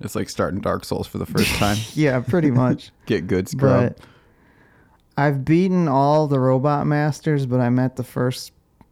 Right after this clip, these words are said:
Speaker 2: Wily, uh, castle thing, and I'm, like, stuck right now. Like, literally, I could, I've done it at least twenty times, and I still can't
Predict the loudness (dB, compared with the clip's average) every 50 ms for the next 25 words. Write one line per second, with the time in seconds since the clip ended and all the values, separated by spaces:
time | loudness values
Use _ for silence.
0 | _ _ -6 -2 0 0 2 2 2 2 2 2 2 0 0 0 -2 -4 -8 -16
1 | -20 -20 _ _ -4 -2 0 0 0 -2 -4 -4 -6 -6 -4 -2 -2 -2 -4 -4
2 | -6 -6 -2 -2 0 0 0 0 0 0 0 0 0 0 0 -2 -2 -2 -4 -6
3 | -10 -14 _ -20 -20 -20 -14 -10 -10 -10 -10 -12 -14 -14 -12 -10 -10 -10 -10 -10
4 | -12 -12 -12 -12 -14 -16 -12 -8 -4 -4 -4 -4 -6 -8 -8 -4 -2 0 2 2
5 | 2 2 2 0 0 0 0 -2 -2 -2 -4 -4 -4 -6 -10 _ _ _ _ -4
6 | -4 -4 -4 -4 _ _ _ _ _ _ -20 -20 _ _ -2 0 0 2 0 0
7 | 0 -2 -2 -2 0 -2 -2 -4 -6 -6 -4 -2 -2 0 -2 -2 -2 -2 -2 0
8 | 0 0 -2 -2 -2 -4 -4 -4 -6 -6 -8 -8 -6 -6 -6 -8 -8 -6 -4 -2
9 | -2 -2 -2 -4